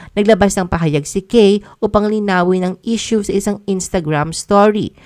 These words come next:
kung saan itinanggi niya ang pag-aakalang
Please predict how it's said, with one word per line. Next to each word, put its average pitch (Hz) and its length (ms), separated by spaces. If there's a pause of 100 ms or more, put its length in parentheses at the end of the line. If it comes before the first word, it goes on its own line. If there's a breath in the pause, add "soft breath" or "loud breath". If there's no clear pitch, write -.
(220 loud breath)
kung 220 120
saan 196 280
itinanggi 196 480
niya 156 320 (240 soft breath)
ang 208 160
pag-aakalang 185 720